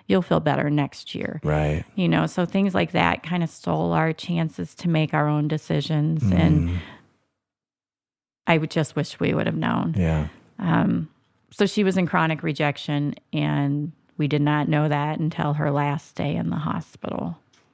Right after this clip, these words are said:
Speaker 2: Wow. Now, when you and I spoke, um, you talked to me a little bit about, I mean, you've already mentioned some of it here on this,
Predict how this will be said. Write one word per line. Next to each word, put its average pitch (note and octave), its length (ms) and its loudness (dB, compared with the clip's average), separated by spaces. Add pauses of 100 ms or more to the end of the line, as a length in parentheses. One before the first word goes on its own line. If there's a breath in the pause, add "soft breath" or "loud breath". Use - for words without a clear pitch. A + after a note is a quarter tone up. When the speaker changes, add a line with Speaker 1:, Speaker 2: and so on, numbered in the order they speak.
(140)
Speaker 2:
Wow. - 380 -8 (1400)
Now, A2 100 8
when A2 120 6
you B2 100 6
and B2+ 100 4
I G#2+ 100 4
spoke, E2 600 -2 (680 loud breath)
um, F2 500 2 (320)
you G2+ 540 2
talked G#2+ 300 0
to - 60 -6
me G2 60 0
a F2+ 60 0
little F2+ 140 0
bit E2+ 140 -2
about, D#2+ 360 0 (680 loud breath)
I F2 40 -4
mean, F2+ 120 2
you've F#2 140 2
already F#2 200 2
mentioned D#2+ 380 -2
some F2 140 -2
of D#2 120 0
it - 180 -2
here D#2 180 -2
on D2+ 140 0
this, - 360 -4